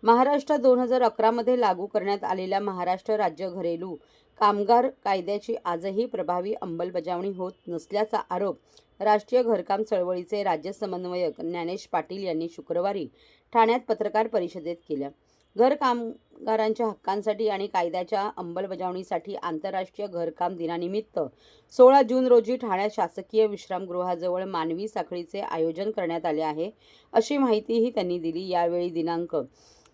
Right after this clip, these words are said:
यावेळी नॅ-, दि नॅशनल डोमेस्टिक वर्क्स ट्रस्टच्या ठाणे जिल्हा समन्वयक रेखा जाधवही उपस्थित होत्या. ज्ञानेश पाटील यांनी सांगितले की, घर कामगारांना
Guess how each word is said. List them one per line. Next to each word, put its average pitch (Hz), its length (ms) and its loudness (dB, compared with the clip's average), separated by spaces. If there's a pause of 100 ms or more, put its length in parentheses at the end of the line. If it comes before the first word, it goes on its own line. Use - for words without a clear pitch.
(1040)
यावेळी 220 360 10
नॅ-, 208 200 2
दि 185 300 -4
नॅशनल 220 600 -2 (120)
डोमेस्टिक 214 600 0
वर्क्स - 460 -6 (280)
ट्रस्टच्या 226 480 2
ठाणे 190 440 -2
जिल्हा 190 460 -6
समन्वयक 202 580 -2
रेखा 190 360 -4
जाधवही 185 480 -2
उपस्थित 170 440 -6
होत्या. 170 280 -4 (460)
ज्ञानेश 220 340 6
पाटील 262 420 -2
यांनी 247 220 -2
सांगितले 226 480 -2
की, 233 160 -4
घर 196 260 -4 (100)
कामगारांना 185 720 -4